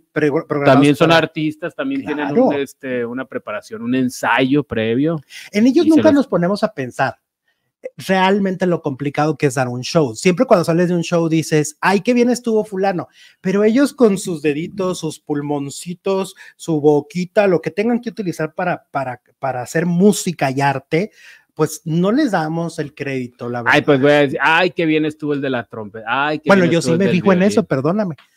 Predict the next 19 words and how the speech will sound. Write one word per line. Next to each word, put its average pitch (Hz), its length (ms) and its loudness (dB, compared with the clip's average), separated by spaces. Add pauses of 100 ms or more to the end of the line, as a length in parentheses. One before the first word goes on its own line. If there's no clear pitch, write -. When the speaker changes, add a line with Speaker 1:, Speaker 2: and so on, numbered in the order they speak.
(140)
Speaker 1:
Yo 156 100 -2
sí 165 100 -2
me 196 80 0
fijo 170 200 0
en 170 80 -2
eso. 175 140 -8 (260)
Por 165 100 0
ejemplo, 160 320 0 (260)
el 196 200 -2
del 185 240 0
saxofón 190 560 -2
del 247 140 0
concierto 180 480 -4
de, 151 500 0
de, 127 680 -4
de 131 120 -8
Mijares, 151 640 -4
Speaker 2:
Ujú. 110 300 -12
Speaker 1:
¡guau! - 600 -8